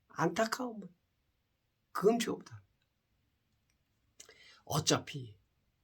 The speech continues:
빈소리로 왔다. 빈소리로 가는 것이 나그네 인생길인데 가져가실 겁니까?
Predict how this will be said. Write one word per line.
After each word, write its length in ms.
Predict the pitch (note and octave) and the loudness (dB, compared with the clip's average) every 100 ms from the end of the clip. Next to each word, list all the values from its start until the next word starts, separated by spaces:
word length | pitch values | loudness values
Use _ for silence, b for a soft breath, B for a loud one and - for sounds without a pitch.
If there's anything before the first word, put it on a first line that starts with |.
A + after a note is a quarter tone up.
| _ _ _ _ _ _ - | _ _ _ _ _ _ 2
빈소리로 560 | D#3 F3+ F3 D3+ C3+ | 12 12 12 6 4
왔다. 420 | A#2+ G#2 - G#2 - _ _ _ _ _ _ | -2 -6 -12 -16 -18 _ _ _ _ _ _
빈소리로 800 | - F#3+ - A#3 C4 A#3+ F#3 D3+ _ _ _ _ _ _ _ _ _ - | 4 6 6 6 0 -4 -12 -16 _ _ _ _ _ _ _ _ _ 0
가는 340 | - - A3+ | 4 6 6
것이 420 | B3 D4+ - A#3 - _ _ _ _ _ _ _ _ _ _ _ _ _ _ _ _ _ | 4 2 0 -6 -14 _ _ _ _ _ _ _ _ _ _ _ _ _ _ _ _ _
나그네 460 | - A#2 - B3 E4+ | 2 4 8 10 10
인생길인데 880 | D#4+ D4 B3 B3+ G3+ A3 G3+ D#3+ - _ _ _ _ _ _ _ _ _ _ _ _ _ _ _ _ _ | 8 6 2 -4 -8 -10 -14 -18 -20 _ _ _ _ _ _ _ _ _ _ _ _ _ _ _ _ _
가져가실 560 | - - E3 G#3+ A#3 - | 0 6 6 8 8 6
겁니까? 400 | - C#4+ - - | 0 -4 -4 -20